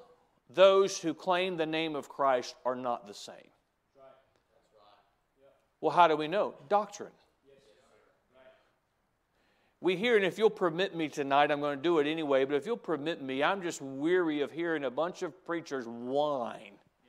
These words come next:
Well, doctrine divides. Duh.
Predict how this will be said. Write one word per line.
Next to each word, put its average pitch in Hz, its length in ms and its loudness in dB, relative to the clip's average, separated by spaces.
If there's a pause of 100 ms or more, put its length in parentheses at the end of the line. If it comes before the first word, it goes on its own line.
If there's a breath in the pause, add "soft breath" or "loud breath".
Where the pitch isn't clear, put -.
(1300)
Well, 202 80 -2
doctrine 202 580 -2
divides. 170 800 0 (1400)
Duh. 107 220 0